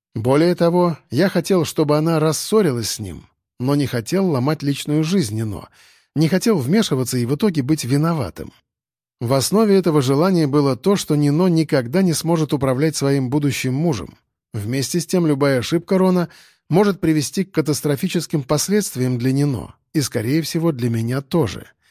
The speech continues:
С другой стороны, если Нино сведёт Ирину и Бена, то мне брак Нино и Рона тем более совершенно не нужен. Более того, он вреден. Поговорить с Нино до её помолвки?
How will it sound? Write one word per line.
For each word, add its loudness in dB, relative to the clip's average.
С -2
другой 2
стороны, 2
если 2
Нино 2
сведёт 0
Ирину 0
и -4
Бена, -2
то 2
мне 2
брак 0
Нино 0
и 0
Рона 0
тем -6
более 2
совершенно 0
не 0
нужен. -4
Более 0
того, 2
он 2
вреден. 0
Поговорить 0
с -6
Нино 0
до -2
её 0
помолвки? -2